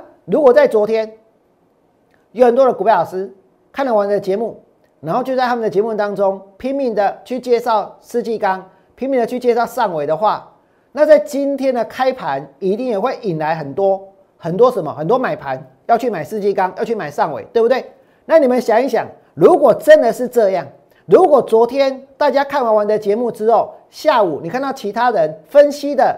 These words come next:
也是呢，这一个中国的缺电问题，分析的也是上尾，也是世纪钢的话，那你们是不是应-，应该来跟着王良做？为什么？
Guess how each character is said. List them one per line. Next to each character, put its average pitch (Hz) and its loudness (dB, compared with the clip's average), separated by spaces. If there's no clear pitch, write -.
也 180 0
是 226 -6
呢， 202 -6
这 254 4
一 247 -6
个 202 2
中 269 -2
国 196 0
的 196 0
缺 233 0
电 233 0
问 208 -2
题， 123 -12
分 294 4
析 285 -6
的 208 2
也 180 -2
是 247 -6
上 247 -4
尾， 156 -2
也 165 -6
是 240 -10
世 247 -8
纪 233 -8
钢 214 0
的 185 -2
话， 185 -2
那 330 4
你 294 2
们 226 0
是 311 -4
不 269 2
是 277 0
应-， 277 -6
应 262 -6
该 262 0
来 226 4
跟 262 0
着 233 2
王 202 2
良 196 -4
做？ 202 0
为 269 6
什 190 -2
么？ 151 -8